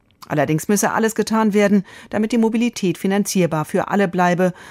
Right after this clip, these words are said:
Auch dürfe es keine Benachteiligung des ländlichen Raumes geben.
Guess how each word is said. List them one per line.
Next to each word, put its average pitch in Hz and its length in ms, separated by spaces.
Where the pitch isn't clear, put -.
Auch 175 200
dürfe 165 260
es 165 160
keine 185 240
Benachteiligung 175 800
des 180 180
ländlichen 143 420
Raumes 143 440
geben. - 300